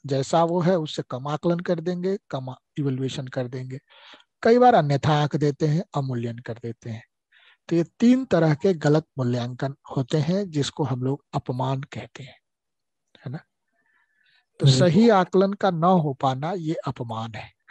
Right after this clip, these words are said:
Speaker 1: तो किसी का बढ़ा चढ़ा के आकलन कर देना ये भी अपमान ही है। तो जैसे देखेंगे कोई बच्चा है घर में, हाँ, वैदेही जी भी mic on कर ले, दीपक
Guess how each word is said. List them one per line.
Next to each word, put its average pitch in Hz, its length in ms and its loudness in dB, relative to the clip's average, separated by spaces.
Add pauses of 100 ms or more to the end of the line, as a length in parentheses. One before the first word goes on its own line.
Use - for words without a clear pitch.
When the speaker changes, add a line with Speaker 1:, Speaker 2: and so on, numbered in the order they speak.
(200)
Speaker 1:
तो 147 60 -6
किसी - 280 0
का 202 140 0
बढ़ा 175 420 0
चढ़ा 190 340 2
के 226 140 0
आकलन 180 440 2
कर 170 220 -2
देना 123 400 -4 (200)
ये 170 200 0
भी 190 200 2
अपमान 123 500 -2
ही 151 180 -4
है। - 160 -10 (880)
तो 127 80 -10
जैसे 127 280 -4
देखेंगे 123 480 -6 (440)
कोई 143 140 0
बच्चा 123 320 -2
है 110 160 -4
घर 104 220 -12
में, 107 160 -14 (340)
हाँ, 110 100 -6
वैदेही 156 400 4
जी 196 120 2
भी 196 100 2
mic 165 300 2
on 151 160 -2
कर 135 160 -2
ले, 135 100 -4
दीपक - 360 -10